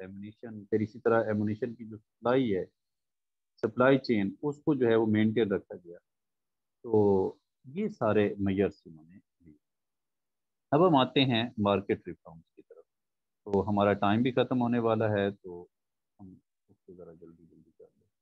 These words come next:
market रिफॉर्म्स, इसी को अलाउद्दीन की price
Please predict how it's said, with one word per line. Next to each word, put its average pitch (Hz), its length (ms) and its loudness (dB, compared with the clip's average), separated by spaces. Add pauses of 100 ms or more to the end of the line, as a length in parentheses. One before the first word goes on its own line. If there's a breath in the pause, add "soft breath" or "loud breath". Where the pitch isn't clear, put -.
(380)
market 90 280 -20
रिफॉर्म्स, - 300 -20 (2000)
इसी 139 220 0
को 110 400 2 (240)
अलाउद्दीन 101 520 -4
की - 120 -16 (120)
price 98 600 0